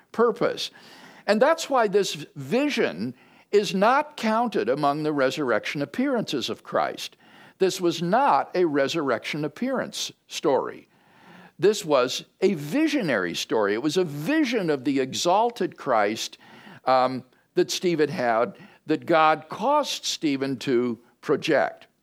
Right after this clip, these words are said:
Another example in the book of Acts comes in chapter sixteen,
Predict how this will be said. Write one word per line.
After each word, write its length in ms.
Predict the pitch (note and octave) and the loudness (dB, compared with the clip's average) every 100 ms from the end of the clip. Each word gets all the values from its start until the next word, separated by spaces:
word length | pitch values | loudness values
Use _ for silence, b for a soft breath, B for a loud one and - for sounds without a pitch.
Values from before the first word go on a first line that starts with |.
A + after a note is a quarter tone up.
| _ _ B B B B - | _ _ B B B B 0
Another 420 | A3+ D4 C#4+ G3+ | 4 4 4 2
example 580 | - E3+ C#3+ B2+ C#3+ A#2+ | 0 0 0 0 0 0
in 100 | A#2 | 0
the 80 | |
book 240 | G#2+ B2+ A#2+ | 0 0 0
of 100 | A2+ | 2
Acts 360 | G2+ E2+ - | 2 0 -4
comes 340 | - E3+ D#3+ E3 | -2 -2 -2 -4
in 120 | C#3+ | -6
chapter 440 | - A2+ G#2+ C#3+ | 0 0 0 -4
sixteen, 880 | A#2 - G2 - - A#3+ F3+ D#2 | -4 -4 -4 -6 -6 -4 -2 -6